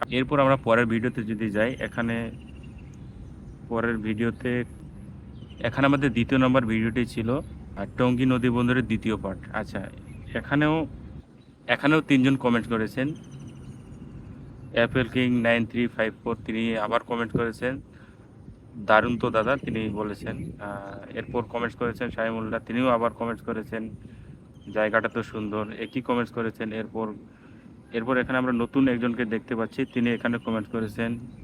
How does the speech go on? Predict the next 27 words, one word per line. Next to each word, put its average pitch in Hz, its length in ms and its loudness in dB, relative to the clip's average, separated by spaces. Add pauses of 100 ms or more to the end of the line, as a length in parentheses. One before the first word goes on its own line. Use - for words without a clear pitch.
(640)
তার 117 220 8
নাম 120 260 6
এখানে 127 300 2
রয়েছে 120 500 -2 (600)
অপূর্ব 139 420 4
সেভেন 123 300 2
সেভেন 123 260 0
নাইন 107 260 2
থ্রি, 95 240 -6 (360)
তিনি 135 200 6
এখানে 131 320 4
কমেন্ট 120 320 0
করেছেন, 123 380 0
"ভাই, 107 180 4
প্রতিদিন 127 480 2
এই 113 160 0
জায়গাটা 117 500 2 (640)
যাওয়া 107 260 6
যাবে?" 127 320 4 (640)
আচ্ছা, - 200 -12
এরপর 135 460 2
যদি 143 220 2
আমরা 143 180 6
তৃতীয় 131 380 2
নম্বর 139 200 2
ভিডিওতে 107 480 -2
যাই, 101 220 0